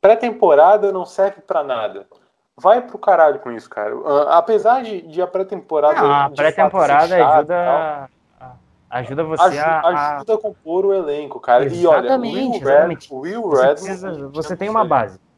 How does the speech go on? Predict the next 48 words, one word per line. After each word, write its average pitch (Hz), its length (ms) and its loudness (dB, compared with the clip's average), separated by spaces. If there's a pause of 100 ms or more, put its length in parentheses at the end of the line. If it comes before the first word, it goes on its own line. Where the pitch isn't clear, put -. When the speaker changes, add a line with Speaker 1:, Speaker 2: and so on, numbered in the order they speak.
(120)
Speaker 2:
Você 117 160 -16
tem 135 120 -10
uma 156 140 -2
base 156 480 -6 (320)
e 131 40 -20
vo-, 135 280 -14
você, 135 240 -8 (100)
você 127 240 -6
precisa 151 200 -6
do 180 100 -4
corpo. - 360 0 (460)
E 143 280 -4 (280)
co-, 147 100 0
a 135 60 2
gente 143 180 -8
tinha 196 160 -4
base, 180 260 2
a 147 40 -6
gente 139 140 -10
tinha 151 120 -10
os 131 80 -8
Smith 139 300 -8
Bros, 160 260 -2
a 127 60 -2
gente 120 160 -8
tinha, 131 320 -8 (640)
é, 120 240 -4
o 120 180 -4
Savage, 135 480 -4
o 117 120 -4
Amos, 143 380 -6 (380)
o, 135 280 -6
o 135 40 -4
Jerry 139 320 0
e 196 60 0
o 190 40 -6
King. 123 460 -4
A 107 80 -16
gente 123 180 -10
tinha 175 120 -2
a 165 40 2
base 156 240 2
ali, 151 140 -4
três, 156 260 -6
quatro, 160 280 -2
certinha, 160 360 -8
tudo 165 220 -10
certo. 113 260 -8